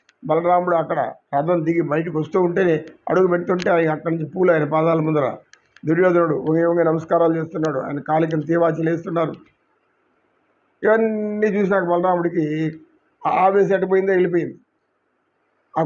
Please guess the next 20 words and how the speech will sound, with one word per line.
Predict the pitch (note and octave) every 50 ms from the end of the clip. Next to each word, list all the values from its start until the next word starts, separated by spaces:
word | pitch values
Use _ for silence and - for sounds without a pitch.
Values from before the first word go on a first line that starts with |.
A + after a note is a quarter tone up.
| D#3+ E3
కోపం | F3+ F#3 F#3+ G3 G3 F#3
ఎక్కడికి | F3+ F#3 F#3 F3+
పోయిందో | F3+ F#3 F#3 F#3 F3
అర్థం | F3 E3+ F3+ F3 F3
కాకుండా | E3 E3 E3+ E3 E3
వెళ్ళిపోయింది. | D#3 D#3 C#3+ D3+ C3+ - - - - _ _ _ - _ _ _ _ _ _ _ _ _ _ _ _ _ _ _ _ _ _ _ _ _ _ _ _ _ -
దుర్యోధనుడు | F3 G3 F#3+ G#3+ G#3 G3+ F#3+ F#3 F#3 F3+ F#3
ఎక్కడ | F3+ - - F#3 F#3
లేని | F#3 F3+ F3 E3+ D#3+
అభిమానం | E3 F3 G3 G3+ F#3+ F3+ D#3+
పుట్టుకొచ్చింది. | E3 D#3+ E3 D3+ D#3 D3+ - C#3 - - - _ _ _ _ _ _ - - _ _ _ _ _ _ _ _ _ _ _ _ _ _ _ _ _ _ _ _ _ _ _ _ _ -
ఆ, | A#3 A3 G#3 G3+ G3+
వచ్చి | G3 G3+ G#3 F#3
కూర్చుంటేనే | G#3 F3+ G3 G3 F#3+ F3+ G3 F#3 F3 E3 D#3+ D#3+ D#3+ D#3 D#3+ - - - -
"గురువుగారు | E3+ F3+ F#3 F3+ E3+ E3+ E3+ F3 E3
నమస్తే" | D#3 D#3 D3+ - - E3+
అన్నాడు, | D#3+ C#3 B2+ A#2 A2 - - _ _ _ _ _ _ _ -
పాదాలకు | E3+ E3 D#3 E3 E3 D#3+
నమస్కరించాడు. | D3+ D3 D3 C3 - - D3 C3 B2 - A2+ G#2 E2+ - - _ _ _ _ _ _ _ _ _ _ _ _ - - _ _
చిరంజీవ, | - E3 D#3+ D#3+ D#3 C#3+ C3 C#3+